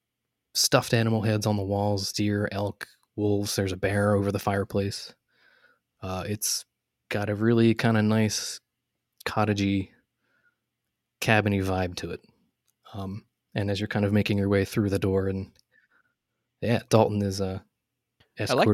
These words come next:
Speaker 1: escorting you in. He's
Speaker 2: place.
Speaker 1: like, "Oh, yes, thank you, thank you. We take great pride here, uh, in sparing no expense, to borrow a line." <laughs> Um,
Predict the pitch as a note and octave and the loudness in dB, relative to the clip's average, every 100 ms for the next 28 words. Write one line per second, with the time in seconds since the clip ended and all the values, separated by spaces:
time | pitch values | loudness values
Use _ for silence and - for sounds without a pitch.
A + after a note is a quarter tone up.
0 | G3+ D#3+ A2+ G2+ G#2+ - - G#3 E3+ - | 6 6 6 4 0 -2 -2 -2 -2 -2
1 | F4+ - G#2+ A#3 B2 G2+ G#2 - - A2+ | -2 0 0 0 0 0 -2 -4 -4 -2
2 | - - _ - _ _ _ _ - A2 | -2 -8 _ -20 _ _ _ _ 2 2
3 | - A#2+ A2 G2 G2+ G2 F#2 - _ _ | 4 6 6 6 4 2 2 -4 _ _
4 | _ _ _ _ _ _ _ - G2 F#2+ | _ _ _ _ _ _ _ -10 -8 -6
5 | F#2+ _ _ _ _ _ _ - G2+ G2 | -8 _ _ _ _ _ _ -6 -4 -4
6 | G2+ _ _ _ _ _ _ _ _ _ | -8 _ _ _ _ _ _ _ _ _
7 | _ _ _ _ _ _ _ _ - - | _ _ _ _ _ _ _ _ -6 2
8 | F3 C#3 B2 G#2 - - F2+ - - F#2+ | 4 6 6 4 0 -4 -4 -6 -8 -6
9 | F#2+ F#2 F2+ F2+ G2+ - _ B2 G#2+ G#2+ | -6 -6 -6 -8 -10 -12 _ -8 -4 -4
10 | G2 | -4